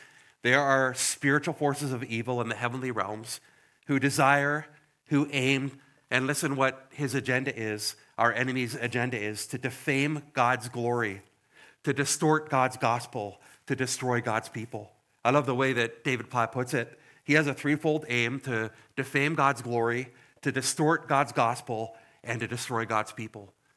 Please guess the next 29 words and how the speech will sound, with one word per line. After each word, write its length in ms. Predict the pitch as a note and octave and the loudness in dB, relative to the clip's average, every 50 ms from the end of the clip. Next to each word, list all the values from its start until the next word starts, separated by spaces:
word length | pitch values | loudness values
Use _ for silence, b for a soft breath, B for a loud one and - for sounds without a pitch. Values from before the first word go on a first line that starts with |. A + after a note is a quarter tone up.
| _ _ _ _ _ _ _ - | _ _ _ _ _ _ _ 4
He 280 | D#3 E3 E3 D#3 D3+ - - - | 4 4 4 4 0 -4 -8 -4
would 180 | C3+ D3 D3+ B2 | 0 2 2 6
love 240 | C3+ C#3 C#3 C3 C3 | 6 4 4 4 2
nothing 280 | C#3 C#3 C#3 D#3+ C3 | 0 2 2 2 2
better 320 | B2 C3+ C3 C3 C3 B2 A#2+ - - | 4 4 4 4 4 0 0 -2 -2
than 360 | B2 A2+ A2 A2 A2+ G#2+ G#2+ - b b b b b b b b b | -2 -2 -2 -2 -4 -8 -12 -16 b b b b b b b b b
for 420 | _ - C3+ B2 B2 A#2+ A2+ A2 | _ -2 2 2 4 4 2 2
God's 340 | A2 - C#3 C3+ C#3 C3 - | 2 4 6 6 4 4 0
glory 380 | B2 A#2+ A#2 A#2+ B2+ C3 B2+ | -4 -2 0 2 2 2 2
to 80 | A2+ A2 | 0 0
not 240 | G#2+ A#2 A#2 B2 A#2+ | 0 0 0 0 0
be 100 | A#2+ A2+ | -2 -4
celebrated 560 | - - A#2+ G#2+ G#2+ - A2+ G#2 G2+ G#2 G2+ | -4 -2 -2 -2 -2 -2 -4 -4 -4 -6 -8
today. 200 | - A#2+ A#2 G#2+ | -6 -4 -2 0
I've 100 | A#2 A#2+ | 0 0
really 160 | C#3 E3+ D#3+ C3 | 0 0 0 0
appreciated 600 | A#2+ - C3 A#2+ - C3 A2 G#2+ G#2 G2+ G2 - b b b b b b b | -2 -4 -6 -6 -4 -4 -4 -4 -4 -6 -8 -12 b b b b b b b
the, 500 | A2 A#2+ A2+ A2 A2 A2 A2 A2 A2+ G#2+ | -2 -2 0 0 -2 -2 -4 -4 -6 -8
the 140 | E2 - A2+ | -6 -6 -2
way 160 | G#2+ A#2+ B2+ | 0 0 0
that 80 | A#2+ | 0
we've 140 | A2 A#2+ A2+ | -2 -4 -4
been 180 | - G#2+ G#2 G2 | -6 -6 -4 -4
led 220 | G#2+ A2+ A#2 A2+ | -4 -4 -4 -4
to 100 | - A2+ | -6 -8
worship 380 | G2+ G2 A2+ A#2 - A#2 - - | -6 -4 -4 -4 -4 -6 -6 -4
God 260 | - G#2 A2+ A#2+ - | -2 0 0 -2 -2
today, 340 | A#2+ A2+ - G2 G2+ G2 G2+ | -6 -8 -8 -8 -8 -8 -8
to 360 | - - A#2+ G2+ G2+ G#2 G2 | -8 -8 -6 -6 -6 -8 -10